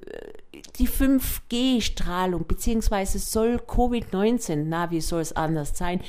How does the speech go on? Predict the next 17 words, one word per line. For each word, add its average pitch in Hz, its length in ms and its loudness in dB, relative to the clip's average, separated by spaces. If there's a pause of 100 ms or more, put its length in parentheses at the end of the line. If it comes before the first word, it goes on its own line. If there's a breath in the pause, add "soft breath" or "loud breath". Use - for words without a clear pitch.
(160 loud breath)
wieder 226 600 2
einmal 185 580 2
eine 160 220 -4
jüdische 190 680 0
Verschwörung 160 680 -6
sein. 160 340 -4 (580 loud breath)
Ähm, 180 880 2 (440)
die 226 240 0
werden 220 240 6
schon 202 260 2
wieder 254 560 4
einmal 214 380 0
auf 190 240 -2
dem 160 320 -2
Weg 202 400 -2 (400 loud breath)
zur - 180 8
Weltherrschaft - 960 0